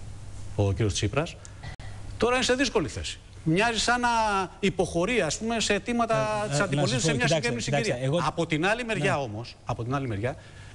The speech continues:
Speaker 1: είναι βεβαιωμένο ότι μια κίνηση και ένας νόμος που έφερε η κυβέρνηση και τον έχετε υπογράψει, βγαίνει το, ε, Συμβούλιο της Επικρατείας, το αρμόδιο, και λέει ότι όχι, αυτό δεν περπατάει.
Speaker 2: Μάλιστα. Λοιπόν, κοιτάξτε να δείτε.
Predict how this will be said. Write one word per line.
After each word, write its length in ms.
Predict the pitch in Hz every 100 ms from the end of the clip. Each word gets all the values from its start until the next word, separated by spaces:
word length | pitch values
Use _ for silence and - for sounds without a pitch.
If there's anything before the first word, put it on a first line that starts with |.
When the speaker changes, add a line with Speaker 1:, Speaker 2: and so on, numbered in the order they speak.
| - -
Speaker 1:
είναι 220 | 131 131
βεβαιωμένο 640 | 165 170 233 277 196 107 - -
ότι 340 | 127 - 135 - -
μια 320 | 135 175 180 131
κίνηση 400 | 170 156 117 -
και 100 | 165
ένας 300 | 135 110 120
νόμος 520 | 113 135 180 220 - - - - -
που 140 | 202 214
έφερε 400 | 226 - 147 131
η 80 | 123
κυβέρνηση 640 | 123 107 123 127 - 226 -
και 100 | 175
τον 160 | 156
έχετε 260 | 156 147 143
υπογράψει, 540 | 120 113 117 - 226 - - - - - - -
βγαίνει 460 | 196 247 269 185 151 -
το, 600 | 170 147 123 120 113 110 - - - -
ε, 220 | 113 110
Συμβούλιο 340 | - 143 156
της 100 | 117
Επικρατείας, 440 | 104 98 104 165 165 -
το 100 | - 78
αρμόδιο, 500 | 95 107 160 185 254 - -
και 80 | 220
λέει 160 | 180 220
ότι 220 | 208 -
όχι, 160 | 80 -
αυτό 200 | - 107
δεν 100 | 117
περπατάει. 420 | 95 95 85 80 - -
Speaker 2:
Μάλιστα. 300 | 147 135 - - - -
Λοιπόν, 200 | 139 147
κοιτάξτε 260 | 131 139 135
να 60 | 117
δείτε. 180 | 107